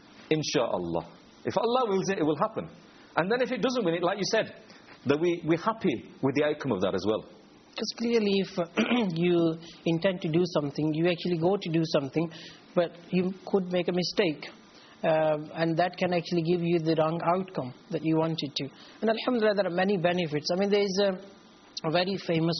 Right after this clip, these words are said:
Speaker 2: Quranic story <clears throat> I think we should develop the habit of, uh, reading Quranic stories to our children. Alhamdulillah,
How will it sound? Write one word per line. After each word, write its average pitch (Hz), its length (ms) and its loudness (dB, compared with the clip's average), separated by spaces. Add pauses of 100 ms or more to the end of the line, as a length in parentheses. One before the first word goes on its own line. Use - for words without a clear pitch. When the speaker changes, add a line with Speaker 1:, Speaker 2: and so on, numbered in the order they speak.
Speaker 2:
Quranic 156 360 0
story 156 500 0 (180)
<clears throat> - 20 -6 (960)
I - 60 0
think 208 200 -2
we 185 100 2
should 170 160 0
develop 175 340 2 (100)
the 160 40 2
habit 170 340 0 (100)
of, 160 80 -4 (140)
uh, 156 140 2 (520)
reading 175 260 0 (120)
Quranic 165 340 0 (100)
stories 165 400 0
to 165 140 0
our 147 120 -2 (120)
children. 147 360 0
Alhamdulillah, 170 540 2